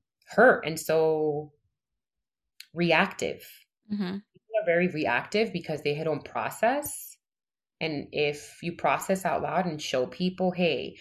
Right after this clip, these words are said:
Speaker 1: I always tell people too, like, don't do what I do because not everyone can handle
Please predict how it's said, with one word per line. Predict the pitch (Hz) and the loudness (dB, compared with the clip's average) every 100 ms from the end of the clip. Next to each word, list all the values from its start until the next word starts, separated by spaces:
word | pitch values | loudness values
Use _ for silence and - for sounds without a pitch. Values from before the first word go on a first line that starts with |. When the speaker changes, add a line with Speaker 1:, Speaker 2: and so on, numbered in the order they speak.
| - - | -20 -2
Speaker 1:
I | - 233 | 6 8
always | 262 226 | 8 6
tell | 208 180 | 4 4
people | 185 160 | 2 -2
too, | 151 - 170 | -4 -4 -2
like, | 170 139 131 - _ _ _ - | 4 4 2 -6 _ _ _ 2
don't | 202 277 | 4 6
do | 285 262 | 4 8
what | 233 | 10
I | 196 190 175 | 8 6 0
do | 151 151 202 | -2 0 0
because | 180 - 151 147 147 | -2 2 4 6 4
not | 170 180 202 | 4 6 8
everyone | 196 220 202 196 | 6 4 2 2
can | 190 160 | 0 -2
handle | 156 147 156 160 156 151 151 | 0 0 0 2 4 4 2